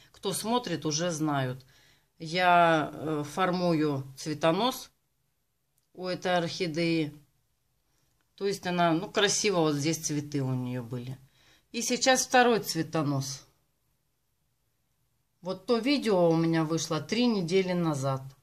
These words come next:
Три недели назад его не было вообще. Только была пипочка малюсенькая вот здесь. И вот еще одна орхидейка.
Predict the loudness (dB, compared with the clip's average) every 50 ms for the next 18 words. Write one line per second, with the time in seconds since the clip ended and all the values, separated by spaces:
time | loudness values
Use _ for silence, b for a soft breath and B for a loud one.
0 | _ _ _ _ -6 -2 -2 0 0 0 2 2 2 2 2 0 0 0 0 0
1 | 2 2 2 2 0 -4 -10 -12 -8 -6 -4 -2 -2 0 0 0 0 0 0 0
2 | -2 0 0 0 0 0 0 0 -2 -4 -4 -4 -4 -6 -4 -4 -4 -4 -2 -2
3 | -2 -2 0 0 0 0 0 0 -4 -8 -8 -6 -6 -6 -8 -8 -6 -6 -4 -2
4 | -2 -2 -4 -6 -8 -6 -6 -6 -4 -4 -4 -6 -6 -6 -6 -8 -8 -8 -8 -10
5 | -10 -10 -12 -16 -18 _ _ _ _ _ _ _ _ _ _ _ _ _ _ _
6 | _ _ _ _ _ _ _ _ _ _ _ _ _ _ _ _ _ _ _ _
7 | _ _ _ _ _ _ _ _ _ _ -6 -2 0 2 2 2 2 2 2 2
8 | 2 2 2 2 0 0 2 0 0 0 2 2 2 2 2 2 2 2 2 2
9 | 2 0 -2 -4 -4 -6 -6 -4 -2 -2 0 0 -2 -2 -4 -6 -6 -6 -6 -8